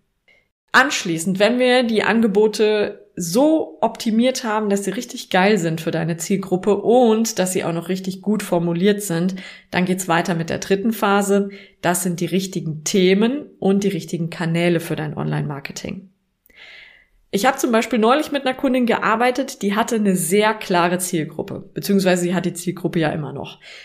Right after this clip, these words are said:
Also die Positionierung war definitiv nicht das Problem, sondern sie wusste wirklich genau, für wen sie was anbieten wollte. Das war echt auch schon so ein bisschen Nische,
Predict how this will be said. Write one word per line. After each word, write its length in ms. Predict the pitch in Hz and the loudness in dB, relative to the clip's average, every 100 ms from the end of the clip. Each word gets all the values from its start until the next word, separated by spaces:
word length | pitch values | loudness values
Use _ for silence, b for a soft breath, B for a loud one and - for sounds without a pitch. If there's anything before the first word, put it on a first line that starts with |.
| B | B
Also 380 | - 196 190 190 | -2 0 4 2
die 180 | 190 185 | 2 -2
Positionierung 960 | 196 233 240 226 - 220 311 226 226 220 | 2 2 2 -2 2 4 4 4 4 4
war 100 | 202 | 2
definitiv 640 | 214 233 226 214 208 - | 2 2 2 0 -2 0
nicht 240 | 226 247 | 0 2
das 180 | 226 220 | -4 -4
Problem, 380 | - 196 170 160 | -8 -4 -2 0
sondern 280 | 160 165 185 | -2 0 0
sie 120 | 202 | 2
wusste 300 | 240 - 226 | 0 0 0
wirklich 280 | 240 226 220 | 0 0 0
genau, 500 | 190 185 180 269 294 | 2 4 6 4 2
für 260 | - 220 | 0 2
wen 240 | 190 233 240 | 2 2 0
sie 100 | 214 | 0
was 160 | 208 | -2
anbieten 760 | - 185 - 147 - 151 - - | 0 0 0 -4 -8 -8 -10 -8
wollte. 320 | 151 151 165 | 0 0 0
Das 220 | - 180 220 | -2 0 2
war 240 | 302 - | 2 2
echt 320 | 381 - - | -4 -4 -8
auch 100 | - | -6
schon 220 | - 254 | -2 0
so 60 | 247 | 0
ein 60 | 214 | 0
bisschen 380 | 247 - 202 | -2 0 2
Nische, 480 | 226 320 320 285 262 | 4 4 2 4 2